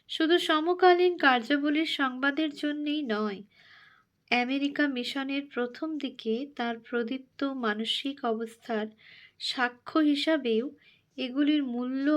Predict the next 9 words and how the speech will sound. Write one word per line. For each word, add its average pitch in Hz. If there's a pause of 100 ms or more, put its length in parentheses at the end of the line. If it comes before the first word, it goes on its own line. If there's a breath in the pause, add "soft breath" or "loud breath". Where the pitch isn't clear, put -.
(120)
অপরিসীম। 226 (1000 loud breath)
প্রথম 294
চিঠিটি 330 (140)
শিকাগো 269 (120)
থেকে 285 (180)
দোসরা 247
অক্টোবর 220
লেখা। - (1300 loud breath)
প্রিয় 311